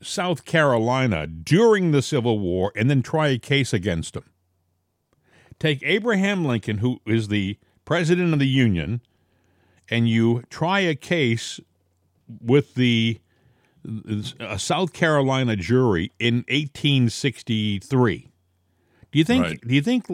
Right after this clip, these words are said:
Speaker 1: no matter how good the case, do you think Lincoln would win? Uh, no matter how strong the case, would Lincoln win the case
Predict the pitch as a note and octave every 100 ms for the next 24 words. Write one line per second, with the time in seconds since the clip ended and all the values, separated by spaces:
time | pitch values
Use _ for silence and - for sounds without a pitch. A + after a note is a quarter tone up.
0 | - _ - D3 D#3 E3 D#3 C3 A3 G#3+
1 | B3 G#3 F#3 G3 B2+ G#2 C3 C3+ E3 D3+
2 | C3+ D3+ C#3+ C3 B2 A#2+ A#2+ C#3 A#2+ _
3 | _ _ _ _ _ _ _ _ - A#2+
4 | B2 C3+ C#3 A2+ C#3+ G3 - - F#3 G3+
5 | G3 F#3+ F3+ - C3+ G2+ - F#2+ A2 E3
6 | F3+ D#3+ C#3 B2+ D#3 D#3 D#3+ D#3 D3+ G#2
7 | A#2 C3 C3 B2 B2 - B2 B2